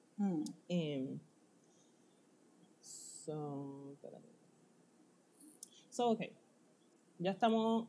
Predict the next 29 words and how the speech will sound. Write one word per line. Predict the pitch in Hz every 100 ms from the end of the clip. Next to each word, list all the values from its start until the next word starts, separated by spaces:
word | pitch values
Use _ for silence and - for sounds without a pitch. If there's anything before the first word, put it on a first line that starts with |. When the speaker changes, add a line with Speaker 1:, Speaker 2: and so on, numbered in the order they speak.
| -
Speaker 2:
ya | 196
estamos | 190 202 220
parte | - 208 214
del, | 208 208 202 190
del | 208
military | 233 277 262 254 233 226
y | 196 185 180 175
empiezan | 180 180 180 170 190 190 196 196 -
a, | 190 185 185 185 185 185
a | 185
buscar, | 180 185 247 294
pues, | 214 175
dónde, | 175 165 175 180 180 185 180 - - - -
dónde | 175 160 165
podemos, | 180 185 185 185 185 180 175
este, | - 180 - 180 165 160 160 156 - - -
empezar | 170 170 175 180
nuestro | 180 185 196
research | 196 226 220 196
para | - 160
get | 156
our | 170
bodies | 208 214 190
back. | 185 180 - - - - - _ - -
Y, | 190 175 165 160 160 156 156 - _ _ _ _ - -
y, | 185
pues, | 185 180
shenanigans | 190 180 185 185 185 185 -
ensue. | 165 147 - - - 131 -